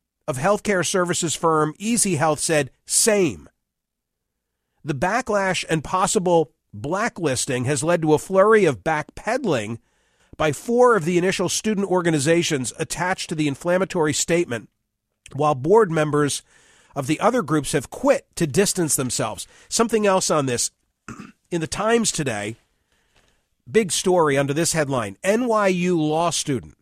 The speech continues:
sends a message with anti-Israel views and loses a job offer." A law firm's job offer to a New York University law student was rescinded on Tuesday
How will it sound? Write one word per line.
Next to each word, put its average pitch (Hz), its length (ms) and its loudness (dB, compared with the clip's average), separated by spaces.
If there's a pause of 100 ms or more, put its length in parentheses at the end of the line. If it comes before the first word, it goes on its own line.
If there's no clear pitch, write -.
(680)
sends 196 400 0
a 180 60 0
message 170 580 0
with 139 240 -2
anti-Israel 165 1000 -2
views 208 640 -2 (640)
and 139 200 -2
loses 185 440 2
a 196 60 2
job 151 360 0
offer." 110 420 -6 (1000)
A 156 100 -2
law 175 300 4
firm's 208 380 0
job 175 360 0
offer 147 300 2
to 160 300 0
a 151 160 0
New 175 200 0
York 208 300 2
University 156 500 0
law 151 300 2
student 147 400 -2
was 127 180 -4
rescinded 233 560 0
on 135 200 0
Tuesday 127 600 0